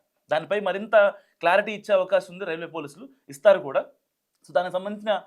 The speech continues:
WhatsApp మెసేజ్లు కావచ్చు, ఇటు Instagram, ఆ, మెసేజెస్ కావచ్చు, WhatsApp కాల్స్ కావచ్చు, దానికి సంబంధించిన నార్మల్ కాల్ రికార్డింగ్స్ కావచ్చు, వీటన్నిటిని చాలా క్షుణ్ణంగా పరిశీలిస్తున్నారు. ఒక పక్క అన్న చిరంజీవి ఏమో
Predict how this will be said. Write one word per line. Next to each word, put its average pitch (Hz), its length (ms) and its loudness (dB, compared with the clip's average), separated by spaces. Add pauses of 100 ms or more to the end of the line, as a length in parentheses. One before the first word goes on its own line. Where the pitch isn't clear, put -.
(320)
WhatsApp 208 380 4
మెసేజ్లు 190 340 -6
కావచ్చు, 170 480 -6 (220)
ఇటు 156 120 -8
Instagram, 190 760 -4 (320)
ఆ, 165 100 0
మెసేజెస్ 190 460 -6
కావచ్చు, 170 360 -4
WhatsApp 165 460 0
కాల్స్ 165 280 -2
కావచ్చు, 147 300 -10
దానికి 156 200 -8
సంబంధించిన 170 500 -10 (400)
నార్మల్ 190 380 2
కాల్ 185 200 2
రికార్డింగ్స్ 175 380 -4
కావచ్చు, 156 420 -4 (240)
వీటన్నిటిని 208 800 -4 (280)
చాలా 220 100 4
క్షుణ్ణంగా 220 640 -2
పరిశీలిస్తున్నారు. 160 760 -4 (240)
ఒక 147 120 -6
పక్క 190 280 0 (500)
అన్న 196 240 -2 (100)
చిరంజీవి 226 400 -4
ఏమో 127 340 -12